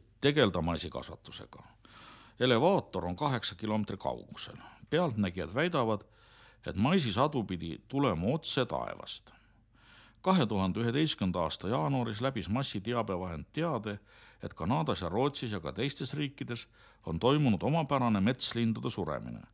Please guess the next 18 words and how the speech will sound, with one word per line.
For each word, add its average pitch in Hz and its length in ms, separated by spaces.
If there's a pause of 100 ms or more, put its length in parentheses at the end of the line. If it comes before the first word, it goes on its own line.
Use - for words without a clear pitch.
(360)
Linnud 147 340
on 107 120
taevast 127 340
maha 170 220
kukkunud, 98 540 (540)
enamus 117 420
neist 80 200
surnutena, 123 720
mõned 127 280 (120)
siiski 110 320
veel 107 160
ka 117 120
elavatena, 117 640 (180)
ent 117 220
peagi 92 400 (720)
siis - 380
ära 71 160
surnud. - 480